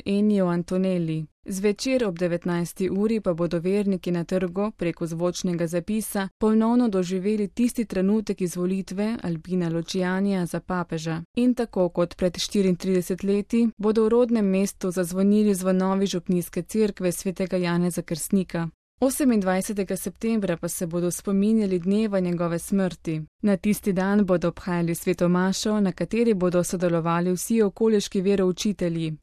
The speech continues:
Škofija Baluno Feltre, iz katere je izhajal Albino Luciani, pa še bo isti dan zvečer vodila romarje v Rim. Ti bodo obiskali papeške grobnice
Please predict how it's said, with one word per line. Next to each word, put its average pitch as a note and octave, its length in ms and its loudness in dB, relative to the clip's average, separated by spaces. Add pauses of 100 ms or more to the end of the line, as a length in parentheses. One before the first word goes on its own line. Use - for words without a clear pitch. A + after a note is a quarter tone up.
(120)
Škofija F3 540 -2
Baluno F3+ 420 2
Feltre, G#3 560 -2
iz F#3+ 220 -4
katere F3 520 -2
je E3 140 0
izhajal E3+ 520 -2
Albino F#3 440 2
Luciani, E3+ 760 0 (120)
pa F3 80 -4
še F#3 160 -4
bo F3 140 -2
isti G#3 320 -2
dan F#3+ 280 0
zvečer F#3+ 460 0
vodila F#3+ 440 0
romarje A3 580 4
v F#3 120 0
Rim. F3+ 340 0 (160)
Ti C#4 120 2
bodo G#3+ 260 4
obiskali F#3 600 -2
papeške F3+ 520 -4
grobnice A3 680 0